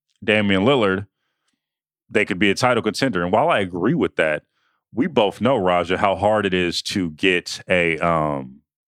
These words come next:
just to get a flow when you have such controversy to start the season. Even if the, even if somebody gets traded midseason, that's not a guarantee that it's gonna end up being like Pau Gasol in oh eight. You know, there, these, it's gonna be,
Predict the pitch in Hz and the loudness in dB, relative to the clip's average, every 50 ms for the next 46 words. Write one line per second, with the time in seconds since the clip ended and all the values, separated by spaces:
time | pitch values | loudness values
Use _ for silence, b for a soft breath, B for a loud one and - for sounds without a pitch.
0 | _ _ _ _ _ _ - - 170 202 - 208 170 170 127 - - - 135 156 | _ _ _ _ _ _ -4 -2 0 2 2 2 2 2 0 0 -2 0 0 2
1 | 147 127 117 110 107 113 117 117 120 117 110 104 92 - - - 127 113 - - | 2 2 2 0 0 0 2 2 2 2 2 0 -2 -2 0 0 0 -2 0 -2
2 | 123 120 123 - 113 95 104 98 95 95 92 95 - - 107 98 - - - - | -2 -2 -2 -2 -2 -2 -2 -2 -2 -2 -4 -4 0 0 0 0 -2 -4 -6 -2
3 | - 147 135 92 85 85 104 135 151 156 156 139 - - 120 110 123 151 156 143 | 0 0 0 0 -2 -2 0 2 2 4 2 0 0 -2 -2 0 0 0 2 2
4 | 127 117 - - 139 127 120 113 107 95 95 - - - - 135 131 123 113 95 | 0 0 2 0 2 2 2 0 0 -2 -2 -2 -2 0 0 0 2 0 0 0
5 | 104 104 90 - - 147 139 98 98 90 120 151 - - - 135 123 110 104 95 | -2 -2 -2 0 0 0 0 0 0 0 0 0 0 0 0 0 0 0 -2 0
6 | 104 117 113 107 98 92 - - 160 135 104 104 98 101 90 - - 127 117 104 | 0 0 0 0 -2 -2 -2 0 0 2 2 2 2 0 -2 -2 -2 0 0 2
7 | 98 113 123 123 127 139 117 101 110 107 107 98 98 95 90 - - - 107 98 | 2 0 0 2 0 0 0 0 -2 0 0 0 0 -2 -2 -2 -2 0 0 0
8 | 92 87 92 - - 107 98 92 90 90 92 85 85 85 80 73 - - - - | 0 -2 -2 0 0 2 2 2 0 0 0 0 0 0 -2 -2 -6 -12 -20 -20
9 | B B B B B B B 110 104 101 104 110 113 120 131 104 127 131 147 131 | B B B B B B B 0 2 2 2 2 2 0 0 0 0 0 0 -2
10 | 107 - - 123 127 - - 139 135 135 113 101 123 120 113 113 | -2 -2 -2 0 0 0 0 0 0 0 2 0 0 0 0 -2